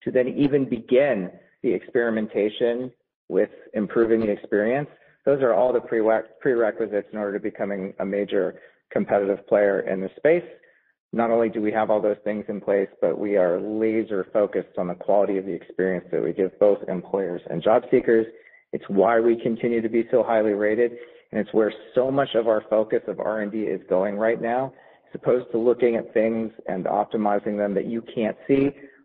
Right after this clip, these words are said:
The future innovations from ZipRecruiter are all gonna be things you can see, and that's stuff like making sure that sixty percent of our, um, listings have salary data on them, which is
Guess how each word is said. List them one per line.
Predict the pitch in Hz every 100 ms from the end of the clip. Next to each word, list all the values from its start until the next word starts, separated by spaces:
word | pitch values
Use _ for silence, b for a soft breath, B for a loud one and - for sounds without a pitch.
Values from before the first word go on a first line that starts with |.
| -
The | 95 -
future | 143 139 127
innovations | 113 110 110 113 110
from | 113
ZipRecruiter | 113 110 104 113
are | 107 104
all | 120 120
gonna | 113
be | 107 107
things | 113 107
you | 110
can | 107 117 117 113 107 -
see, | 69 95 -
and | 95
that's | 117 123 -
stuff | 120 113 -
like | 110 104 - b b b b
making | - 107 117 -
sure | 113 113
that | 104 87 - -
sixty | 113 - 117
percent | 107 - 110 104 -
of | 104 90
our, | 101 101 95 90 -
um, | 101 95 87
listings | 117 110 - 104 101 -
have | 98 92 87 - b b _ -
salary | 107 110 110 110
data | 110 110
on | 78 101
them, | 107 107
which | 101
is | -